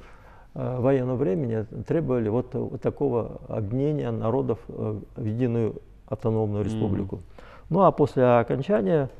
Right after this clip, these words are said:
Speaker 1: гражданской войны, значит, э, уже во, во весь рост стала, э, задача о том, чтобы, э, значит, э,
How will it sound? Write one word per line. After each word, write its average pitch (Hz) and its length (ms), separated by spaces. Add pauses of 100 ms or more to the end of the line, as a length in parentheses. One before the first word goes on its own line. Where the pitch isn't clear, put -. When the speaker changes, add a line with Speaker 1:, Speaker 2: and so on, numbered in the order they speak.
(340)
Speaker 1:
гражданской 127 560
войны, 117 380 (540)
значит, 113 520
э, 98 360 (220)
уже 113 300 (100)
во, 113 220
во 123 140
весь 120 240
рост 165 260
стала, 101 420 (120)
э, 110 180
задача 113 500
о 110 40
том, 127 240
чтобы, 110 480 (680)
э, 120 340
значит, 107 380
э, 104 480